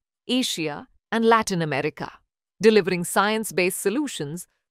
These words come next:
to boost nutritious food access, sustainable business growth, and climate-resilient agri-food systems. As a consultative group on International Agricultural Research Center, C I P collaborates with global partners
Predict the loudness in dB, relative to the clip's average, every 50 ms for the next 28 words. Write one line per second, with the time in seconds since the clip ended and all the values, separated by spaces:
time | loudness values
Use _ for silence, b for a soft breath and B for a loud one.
0 | _ _ -4 -4 -2 -2 -2 -2 -4 -4 -4 -4 -2 -2 -2 -2 -2 -4 -4 -4
1 | -6 -8 -10 -10 -6 -6 -4 -4 -4 -4 -4 -6 -6 -6 -6 -4 -4 -4 -4 -6
2 | -10 -14 -14 -16 _ _ _ _ _ _ _ _ _ _ -6 -2 -2 -2 0 0
3 | 0 0 2 0 0 -2 -2 -2 0 0 0 0 0 -4 -4 -4 -6 -6 -4 -4
4 | -2 -4 -4 -8 -14 _ _ _ _ _ _ _ _ _ -4 -4 -2 -2 -2 0
5 | 0 0 0 0 -2 -4 -4 -2 -2 0 4 6 6 6 4 2 -4 -6 -8 -12
6 | -14 _ -2 0 0 2 2 0 0 0 -2 -2 -4 -4 -4 -4 -4 -4 -4 -4
7 | -6 -8 -8 -10 -10 -12 -14 -14 -16 -16 _ _ _ _ _ _ _ _ 2 2
8 | 2 2 0 0 0 -2 0 0 -2 -2 0 -2 -2 -2 -4 -6 -6 -4 -2 -2
9 | -2 -2 -4 _ -20 _ _ -4 -2 -2 0 0 -2 -2 -2 0 0 -2 -2 -4
10 | -4 -4 -2 0 2 0 0 0 0 0 0 0 0 0 -4 -4 -4 -4 -2 -2
11 | -2 -2 -2 -2 -4 -4 -4 -4 -6 -6 -4 -4 -4 -4 -4 -6 -6 -8 -8 -10
12 | _ _ _ B B B B B B -8 -6 -4 -2 0 0 0 -2 -4 -4 -4
13 | -4 -4 -4 -6 -10 -14 _ _ _ _ _ _ _ -2 2 4 4 4 4 4
14 | 2 0 0 0 -2 -4 -4 -6 -6 -8 -6 -2 2 4 4 4 6 4 4 2
15 | 2 -2 -4 -4 -4 -6 -6 -6 -6 -6 -8 -10 -12